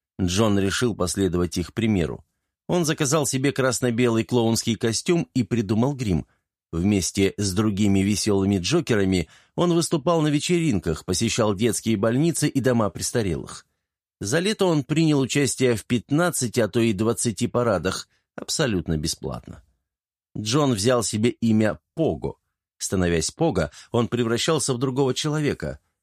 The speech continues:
Отдыхал душой. Ему нравилось развлекать людей, заставлять детишек смеяться.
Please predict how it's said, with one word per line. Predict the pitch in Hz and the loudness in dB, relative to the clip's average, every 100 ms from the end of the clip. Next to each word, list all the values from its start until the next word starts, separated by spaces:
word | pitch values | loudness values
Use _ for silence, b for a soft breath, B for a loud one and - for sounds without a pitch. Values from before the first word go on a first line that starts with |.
| _ | _
Отдыхал | 190 175 202 - 190 139 | -8 -4 -4 -2 -2 0
душой. | 127 - - - - _ _ _ _ | -2 -4 -6 -8 -10 _ _ _ _
Ему | 87 107 117 110 - | 0 2 4 2 0
нравилось | 117 120 101 78 76 76 85 | 0 2 0 0 -2 -4 -2
развлекать | 85 87 95 98 98 87 | -2 0 0 0 0 0
людей, | 113 120 190 123 B B | 0 2 0 0 B B
заставлять | 117 131 147 139 165 - 113 | -2 0 0 0 0 -2 -4
детишек | 120 123 120 120 - | -4 -2 -4 -4 -6
смеяться. | 127 131 87 - - | -2 0 0 -4 -8